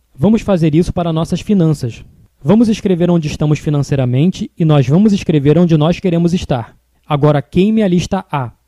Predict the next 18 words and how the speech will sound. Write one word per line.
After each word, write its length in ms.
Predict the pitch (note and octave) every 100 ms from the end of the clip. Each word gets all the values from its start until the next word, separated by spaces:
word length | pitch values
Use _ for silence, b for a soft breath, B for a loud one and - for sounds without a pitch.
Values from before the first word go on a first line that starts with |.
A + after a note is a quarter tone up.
| _ _
Queimar 380 | - F#3 F3 F#3+
é 60 | G3+
simbólico. 680 | - G#3+ D#3 C#3+ C3 B2 B2 _
Literalmente, 800 | E3+ A#3 B3 A3 F3+ C#3+ B2 - _ _
queime-a 420 | F#3 D3 B2+ A#2 _ _ -
e 100 | D#3+
deixe 380 | C3+ G#3+ G#3
que 120 | - F3+
vá 120 | D#3+
embora. 420 | E3 C3+ A#2+ A2+ _ _
Em 140 | - D3
seguida, 520 | D3+ C#3 G#3 D3 B2 _ _
comece 420 | - C#3+ F#3 F#3+
a 40 | F#3+
ler 180 | D#3+
a 60 | D#3+
declaração 520 | D3+ D3+ C#3+ C#3 D3
positiva 600 | C#3+ C3+ C3 - F3 F#3+